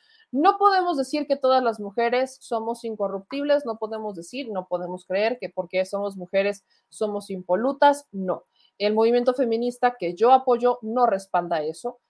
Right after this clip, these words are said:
El movimiento feminista que yo apoyo respalda que así como somos culpables, somos inocentes, podemos ser inocentes, podemos ser culpables. ¿Qué, qué, qué es lo que queremos? Una garantía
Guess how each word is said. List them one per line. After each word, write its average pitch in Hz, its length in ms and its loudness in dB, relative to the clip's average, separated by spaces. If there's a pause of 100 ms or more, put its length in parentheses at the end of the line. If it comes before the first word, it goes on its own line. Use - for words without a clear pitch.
(100)
El 190 80 -4
movimiento 208 300 -4
feminista 214 600 -4
que 175 140 -8
yo 208 100 2
apoyo 208 420 0
respalda 190 640 -2
que 170 360 -8
así 165 280 -10
como 196 240 -8
somos 202 420 -8
culpables, 202 640 0
somos 170 320 -8
inocentes, 233 560 -2
podemos 185 460 0
ser 170 200 -4
inocentes, 226 520 -4
podemos 180 380 -4
ser 175 120 -10
culpables. 226 580 8 (460)
¿Qué, 214 140 -2
qué, - 140 -14
qué 294 100 8
es 285 100 12
lo 294 120 6
que 247 160 -2
queremos? 254 500 2
Una 269 260 0
garantía 214 840 2